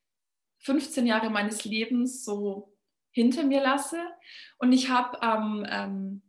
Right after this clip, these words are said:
ich weiß gar nicht, wann es war, irgendwann unter der Woche, ähm, wir haben, wir haben so eine Netflix-Serie angeschaut, ähm, Superstore, kann ich übrigens nur empfehlen, wenn man mal seichte Unterhalt-, Unterhaltung haben möchte. <laughs>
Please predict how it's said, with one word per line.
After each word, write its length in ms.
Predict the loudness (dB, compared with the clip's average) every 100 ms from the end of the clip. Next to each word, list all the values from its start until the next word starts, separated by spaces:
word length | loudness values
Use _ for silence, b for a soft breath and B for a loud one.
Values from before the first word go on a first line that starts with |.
| _
ich 120 | -10
weiß 180 | -8 -6
gar 80 | -6
nicht, 160 | -4
wann 80 | -6
es 140 | -8
war, 140 | -4 -2
irgendwann 280 | 2 2 2
unter 180 | -4
der 160 | -4 -4
Woche, 480 | -4 -4 -2 -2 -2 -10 _ -20 B B B _ -4
ähm, 800 | 0 0 0 -4 -4 -6 -10 -14 _ _ _ _ _ _ _ _
wir 220 | 2 4
haben, 280 | 6 4 2
wir 120 | 2
haben 120 | 2 0
so 180 | -4
eine 400 | -2 -2 -2 -2
Netflix-Serie 1300 | -2 -2 -2 -2 -4 -4 -8 -2 0 2 0 2 2
angeschaut, 680 | 2 2 0 0 0 0 2
ähm, 160 | 0 0
Superstore, 760 | 0 -2 0 -4 -4 -2 -2
kann 180 | 0 -2
ich 80 | -2
übrigens 360 | -4 -4 -4 -4
nur 120 | -4
empfehlen, 440 | -4 -2 0 2
wenn 120 | 2
man 160 | 0 2
mal 180 | 0 0
seichte 420 | 0 0 0 0
Unterhalt-, 540 | -2 0 0 0 0
Unterhaltung 560 | -4 -4 0 0 2 0
haben 260 | 0 4 4
möchte. 480 | 4 0 -6 -6 0
<laughs> 240 | -2 -2